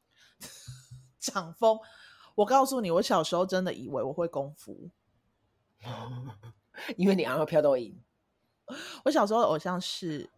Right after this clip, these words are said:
Speaker 1: 李连杰。<laughs> 然后他那个时候有出很多很多的功夫电影，然后我小时候还有去买沙袋，
Speaker 2: 是。
Speaker 1: 然后把它捆，就是放，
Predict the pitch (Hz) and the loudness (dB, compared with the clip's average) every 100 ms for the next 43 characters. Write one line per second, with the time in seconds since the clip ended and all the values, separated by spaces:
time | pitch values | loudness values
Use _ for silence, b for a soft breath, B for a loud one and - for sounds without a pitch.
0 | _ _ _ _ _ - 175 151 151 160 | _ _ _ _ _ -6 -4 -2 -4 -4
1 | 196 180 82 71 - _ _ _ _ _ | -4 -6 -8 -8 -12 _ _ _ _ _
2 | _ _ _ _ _ - 143 - - - | _ _ _ _ _ -16 -14 -14 -14 -14
3 | - - - _ - - - - _ _ | -14 -14 -14 _ -20 -18 -18 -18 _ _
4 | _ 220 302 349 269 247 254 175 - - | _ -2 -2 0 0 2 2 2 -2 -12
5 | - 208 175 233 208 185 190 180 175 190 | -4 -2 2 2 2 2 2 2 0 -2
6 | - 180 170 180 143 117 76 _ _ _ | -4 -4 -2 -4 -4 -10 -20 _ _ _
7 | - 214 277 233 170 185 190 208 196 170 | -4 0 2 2 0 0 0 2 2 0
8 | 214 180 135 - - 185 175 185 - 180 | -2 -4 -6 -8 0 2 2 0 2 2
9 | 135 73 - _ _ _ _ _ _ _ | 2 -4 -14 _ _ _ _ _ _ _
10 | _ _ 170 208 220 151 185 - 175 - | _ _ -4 -2 -2 0 -2 -2 -6 -6
11 | _ _ - 196 208 - - - 202 | _ _ -8 -6 -8 -12 -8 -2 -2